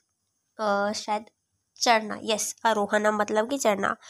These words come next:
अवरोहणम मतलब कि उतरना। उसके बाद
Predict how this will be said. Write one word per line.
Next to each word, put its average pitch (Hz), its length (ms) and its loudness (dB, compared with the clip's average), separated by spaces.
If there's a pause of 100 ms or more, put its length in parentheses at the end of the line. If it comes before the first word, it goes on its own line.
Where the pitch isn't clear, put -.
(420)
अवरोहणम 233 680 2
मतलब 226 360 -2
कि 311 140 -4
उतरना। 226 640 -6 (1200)
उसके 226 320 -4
बाद 214 400 2